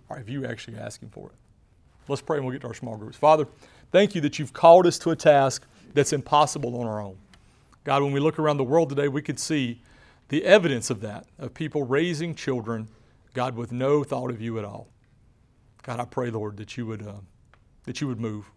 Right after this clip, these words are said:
God, I pray that we as your church, we would have compassion. Compassion on the children, compassion on the parents. God, and our compassion would lead us to action. It would lead us to have conversations, to talk to others,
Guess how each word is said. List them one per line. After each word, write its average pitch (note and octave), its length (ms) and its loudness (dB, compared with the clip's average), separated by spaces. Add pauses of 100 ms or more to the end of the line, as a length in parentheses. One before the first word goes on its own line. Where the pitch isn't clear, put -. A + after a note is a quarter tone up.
God, B2+ 160 -8
I B2+ 60 -6
pray C3 180 -4
that C3+ 100 -4
we C3+ 140 -2
as B2+ 80 -4
your A2 100 -10
church, B2 320 -8
we B2+ 80 -6
would A#2 80 -8
have A2 160 -8
compassion. G#2+ 640 -14 (600)
Compassion B2 420 -6
on A#2+ 60 -8
the A2 60 -14
children, A#2+ 420 -6 (560)
compassion A#2 500 -10
on A#2 60 -10
the A2+ 60 -10
parents. - 520 -14 (400)
God, B2 160 -6
and A#2 80 -4
our A#2+ 80 -4
compassion C3 600 -4
would A#2 120 -8
lead A2+ 200 -8
us A2 160 -10
to - 200 -16
action. A2+ 400 -12 (440)
It A#2 100 -12
would A2+ 100 -12
lead B2+ 140 -6
us B2+ 140 -6
to A#2 80 -10
have A#2 260 -8 (400)
conversations, A#2+ 840 -6 (340)
to B2 80 -14
talk C#3 300 0
to A3 100 -14
others, A2 420 -14